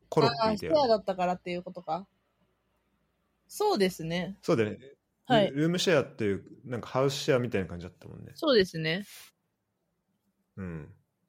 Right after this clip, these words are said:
Speaker 2: 人生で最初ので最後の一人暮らし、現状、あの、鳩部屋ですね。
Speaker 1: 鳩部屋。<laughs> あー、そっかそっか。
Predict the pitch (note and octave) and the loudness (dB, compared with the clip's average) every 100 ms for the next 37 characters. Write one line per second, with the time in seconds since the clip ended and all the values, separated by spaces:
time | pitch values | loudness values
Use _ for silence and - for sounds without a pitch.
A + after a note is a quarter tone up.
0 | _ _ _ _ _ _ _ _ _ _ | _ _ _ _ _ _ _ _ _ _
1 | _ _ _ - A3 G4 G4 D4 G3+ F#3+ | _ _ _ -6 0 2 6 6 6 4
2 | C4 C#4+ E4 D4+ D4+ D4+ D4+ C#4 D4+ D#4 | 4 4 2 2 2 2 2 2 2 4
3 | C#4 G3+ E3+ F3+ - G3 G#3+ F#3 F3 E3 | 4 4 4 0 2 4 4 4 2 -2
4 | E3 E3 F#3+ G3 F#3 F#3 F#3 F3+ - - | -2 0 2 4 6 6 6 4 2 0
5 | F3 E3+ E3+ F#3+ F#3 G3+ G3 G3 G3 F#3+ | 0 0 0 -2 0 2 4 4 4 -2
6 | D#3 E3+ - _ _ _ _ _ _ _ | -2 -4 -6 _ _ _ _ _ _ _
7 | _ _ _ _ G2 A2 - A2+ A2+ C3+ | _ _ _ _ 0 0 2 2 2 2
8 | C3+ - B2 _ _ - - - - - | 0 -2 -8 _ _ -20 -14 -6 -6 -6
9 | _ _ - - - _ _ G2+ G2 F#2+ | _ _ -20 -20 -20 _ _ -4 -2 -2
10 | F2 E2 E2+ - C#3+ G2+ A2+ - - C#2 | -4 -8 -10 -10 -8 -8 -10 -10 -12 -12